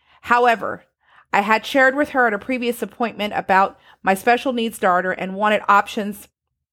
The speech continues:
that were available that would have me down for the least amount of time.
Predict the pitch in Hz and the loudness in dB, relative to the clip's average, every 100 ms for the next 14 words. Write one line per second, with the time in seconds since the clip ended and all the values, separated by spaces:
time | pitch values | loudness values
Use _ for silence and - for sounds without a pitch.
0 | _ - - - 185 196 208 190 226 262 | _ -20 -12 0 0 2 -2 4 4 4
1 | 208 208 180 185 202 214 208 214 208 208 | 0 0 2 2 0 0 0 -2 -4 2
2 | 196 202 208 208 196 190 185 196 202 180 | 2 2 -4 -6 -6 -4 -6 -4 -6 -4
3 | 175 170 226 143 175 | -8 -6 -4 -4 -6